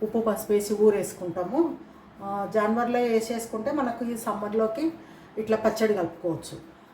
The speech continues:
కొందరు చాలామంది ఏం చేస్తారంటే ముక్కలు కట్ చేసి వారానికే అన్నీ ఉప్పు, కారాలు అన్నీ కలిపేస్తారు. అప్పుడు మాక-, మాకైతే అది, ఆ, పైన తొక్కకున్న చేదు, వగరు అనేది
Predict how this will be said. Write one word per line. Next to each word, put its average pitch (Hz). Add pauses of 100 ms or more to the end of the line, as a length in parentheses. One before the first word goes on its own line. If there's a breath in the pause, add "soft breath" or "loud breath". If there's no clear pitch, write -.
(140)
కొందరు 240
చాలామంది 247
ఏం 240
చేస్తారంటే 220
ముక్కలు 214
కట్ 214
చేసి 226
వారానికే 233
అన్నీ 220
ఉప్పు, 208
కారాలు 202
అన్నీ 208
కలిపేస్తారు. 185 (880 loud breath)
అప్పుడు 220
మాక-, 226
మాకైతే 214
అది, 233 (420)
ఆ, 190
పైన 226
తొక్కకున్న 220 (100)
చేదు, 233
వగరు 208
అనేది 233